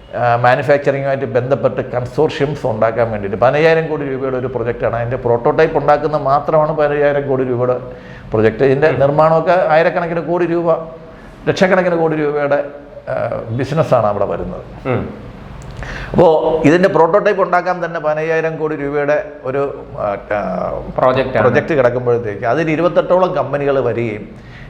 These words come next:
Speaker 1: എച്ച് എല്ലിൻ്റെ കൂടെ co-owned state-ിൽ
Speaker 2: ഓ.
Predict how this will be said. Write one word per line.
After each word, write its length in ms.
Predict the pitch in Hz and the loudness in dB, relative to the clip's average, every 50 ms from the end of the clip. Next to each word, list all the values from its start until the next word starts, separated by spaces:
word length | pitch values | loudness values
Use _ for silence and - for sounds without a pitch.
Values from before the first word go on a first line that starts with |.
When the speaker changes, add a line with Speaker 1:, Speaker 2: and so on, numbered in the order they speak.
| - - | -4 0
Speaker 1:
എച്ച് 340 | 131 131 131 131 - - 190 | 0 0 0 0 2 4 4
എല്ലിൻ്റെ 300 | 214 196 190 196 190 196 | 6 6 4 4 4 2
കൂടെ 340 | 180 135 160 160 156 156 151 - - - - 165 | 0 0 0 0 2 2 0 0 -4 -8 -2 2
co-owned 600 | 175 190 208 214 190 175 170 170 170 165 160 160 165 - - - - - - - - - - - | 4 4 4 4 4 2 0 -2 -2 -2 -2 -2 -2 -2 -6 -14 -18 -18 -20 -20 -20 -20 -20 -20
state-ിൽ 640 | - - - - - 151 151 147 147 147 101 98 95 - - - - | -20 -20 -10 -4 0 0 0 0 0 -2 -4 -4 -6 -8 -10 -10 -6
Speaker 2:
ഓ. 120 | 139 123 | -6 -4